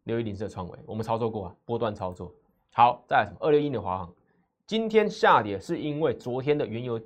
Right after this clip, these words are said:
对，国际原油价格，布兰特原油，还有这个西德州的原油价格都往上涨，所以今天拉回很正常，对吧？这边的回，对不对？对，这边的回稳就是因为原油价格下来嘛。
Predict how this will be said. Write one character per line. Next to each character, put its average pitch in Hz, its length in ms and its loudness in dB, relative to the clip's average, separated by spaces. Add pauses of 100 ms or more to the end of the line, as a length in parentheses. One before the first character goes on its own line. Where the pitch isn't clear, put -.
(380)
对， 101 140 -4 (100)
国 123 160 -4
际 151 120 -6
原 127 120 -2
油 120 80 -2
价 113 200 2
格， 87 140 -12
布 170 140 -2
兰 131 100 2
特 147 100 0
原 107 220 -4
油， 104 180 -8 (480)
还 139 100 2
有 135 40 4
这 143 80 0
个 143 60 4
西 160 200 -6
德 131 160 4
州 131 160 2
的 123 80 0
原 98 200 -6
油 101 200 -8 (320)
价 220 200 8
格 131 180 0
都 156 140 4
往 98 180 2
上 120 220 -2
涨， - 120 -14 (360)
所 196 120 0
以 143 60 2
今 151 180 -4
天 147 160 0
拉 127 220 8
回 87 220 -6
很 107 240 -2
正 127 200 -2
常， - 200 -14 (880)
对 113 100 -2
吧？ 92 140 -8 (360)
这 208 120 0
边 190 180 2
的 170 80 6
回， 120 280 2
对 - 80 -16
不 131 100 -12
对？ 95 140 -4 (1120)
对， 95 200 -12 (180)
这 226 100 6
边 214 220 4
的 175 80 8
回 117 260 0
稳 110 160 -4 (140)
就 220 160 6
是 175 200 -2
因 175 140 0
为 160 240 4 (140)
原 147 160 -2
油 147 100 0
价 147 180 6
格 104 120 -2
下 104 200 0
来 69 180 -16
嘛。 - 80 -20